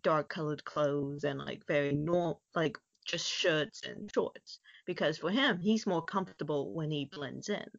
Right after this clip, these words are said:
And that's still, like, expressing yourself, because it's still showing how you want to be perceived. And some people, that's not being perceived,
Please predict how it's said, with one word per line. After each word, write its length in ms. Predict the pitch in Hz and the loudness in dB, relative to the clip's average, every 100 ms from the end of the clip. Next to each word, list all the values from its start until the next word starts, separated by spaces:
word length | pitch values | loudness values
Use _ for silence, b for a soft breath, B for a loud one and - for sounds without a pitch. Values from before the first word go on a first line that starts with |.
| - B B B B | -20 B B B B
And 220 | - 202 | 2 4
that's 240 | 240 349 - | 4 2 -2
still, 400 | - 262 285 254 | 0 4 4 4
like, 220 | 180 160 | 0 -2
expressing 520 | 160 - 214 - 170 | -8 -4 -2 -2 -6
yourself, 360 | - - - 156 | -8 -12 -14 -14
because 380 | 127 - 156 143 165 | -12 -6 -4 -4 -8
it's 160 | - | -10
still 220 | - 220 196 | 0 0 2
showing 500 | - 185 165 156 - b b | 0 0 -2 -6 -8 b b
how 300 | - 196 185 | 0 2 2
you 280 | 165 165 202 | 0 0 0
want 260 | 185 165 160 | 0 0 -2
to 80 | |
be 100 | 165 147 | -6 -8
perceived. 520 | 156 254 233 151 - | -8 -4 -4 -6 -8
And 120 | 139 | -4
some 160 | 214 302 | -2 0
people, 440 | 233 160 160 156 | -2 -2 -8 -4
that's 300 | 170 165 - | -2 -2 -2
not 180 | 143 - | -2 -2
being 180 | 156 147 | -4 -6
perceived, 440 | 165 139 139 - | -6 -6 -6 -8